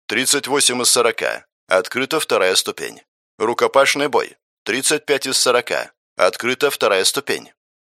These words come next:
Уклонение от оружия — двадцать девять из сорока. Открыта вторая ступень. Уклонение от ударов — двадцать один из сорока. Открыта вторая ступень. Уклонение от магии — семнадцать из двадцати.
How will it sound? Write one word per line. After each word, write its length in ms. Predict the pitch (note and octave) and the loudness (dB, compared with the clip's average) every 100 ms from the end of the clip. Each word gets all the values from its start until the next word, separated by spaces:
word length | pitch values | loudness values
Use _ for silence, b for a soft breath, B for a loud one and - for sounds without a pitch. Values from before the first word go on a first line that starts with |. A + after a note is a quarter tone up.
| _ - | _ -8
Уклонение 760 | A#2 A#2+ C#3 D3 D#3+ E3 D#3 | -6 0 2 4 2 2 2
от 120 | D3+ | 4
оружия — 580 | D3+ C#3 F2+ D2+ A#1+ - _ | 4 2 0 -4 -6 -8 _
двадцать 440 | - G2+ B2 - B2 | -10 -2 -2 0 -2
девять 320 | B2+ B2 A#2 | -2 -2 -2
из 100 | A#2 | 0
сорока. 600 | - A2+ A2+ E2 A#1 - _ _ | 2 2 0 -2 -4 -6 _ _
Открыта 500 | E2+ F2+ - C#3 E3 | -2 -2 -2 -4 -4
вторая 340 | D#3 B2 F#2+ F#2 | -2 0 2 0
ступень. 480 | - - A1+ A1 - _ _ _ - | -2 -6 -12 -12 -20 _ _ _ -8
Уклонение 720 | B2 A#2+ A#2+ A2+ B2 C3+ C3+ | -6 0 0 2 0 0 0
от 200 | - B2+ | 0 -2
ударов — 480 | C#3 B2 C#2+ - - _ | 0 0 0 -4 -12 _
двадцать 500 | F2+ E2 C3+ D3+ C#3+ - | -12 0 0 0 -4 -4
один 300 | A#2 A#2 A2+ | -4 -2 -2
из 80 | - | 0
сорока. 520 | A2+ G#2 - B1+ - _ _ | 0 0 -2 -6 -8 _ _
Открыта 500 | F2+ - A2 B2+ G#3+ | 0 0 -4 -2 -2
вторая 320 | - G#2+ F2 | 0 2 2
ступень. 480 | F2 F#2+ - G#1+ - _ _ _ - | 0 -4 -10 -14 -14 _ _ _ -10
Уклонение 640 | A2 A2 A2 A2+ A#2 A#2 | -8 -2 0 0 0 0
от 100 | A#2 | 0
магии — 420 | C3+ C3 - A2 - _ | 2 0 0 -14 -16 _
семнадцать 640 | - - G#2+ G2+ G#2+ - A2+ | -2 0 2 0 0 -2 -6
из 100 | G#2 | -2
двадцати. 540 | G#2 A2 C3 C#3 G#2 | 0 0 0 -2 -2